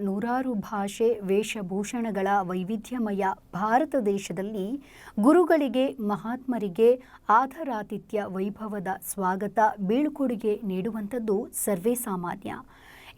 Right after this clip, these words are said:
ಇದಕ್ಕೆ ಪಲ್ಲಕ್ಕಿಯೇ ವಾಹನ. ಪಲ್ಲಕ್ಕಿ ಒಂದು ಸುಂದರವಾದಂತಹ ಕಲಾಕೃತಿ. ಕಲಾವಿದನ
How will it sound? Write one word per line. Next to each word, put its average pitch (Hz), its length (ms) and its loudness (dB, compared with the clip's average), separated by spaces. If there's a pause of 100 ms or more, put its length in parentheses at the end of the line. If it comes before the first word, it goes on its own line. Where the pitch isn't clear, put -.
ಇದಕ್ಕೆ 330 320 4 (220)
ಪಲ್ಲಕ್ಕಿಯೇ 233 640 0 (180)
ವಾಹನ. 190 340 -4 (540)
ಪಲ್ಲಕ್ಕಿ 349 480 2
ಒಂದು 240 200 2 (260)
ಸುಂದರವಾದಂತಹ 254 1040 2 (340)
ಕಲಾಕೃತಿ. 196 640 -4 (320)
ಕಲಾವಿದನ 311 640 6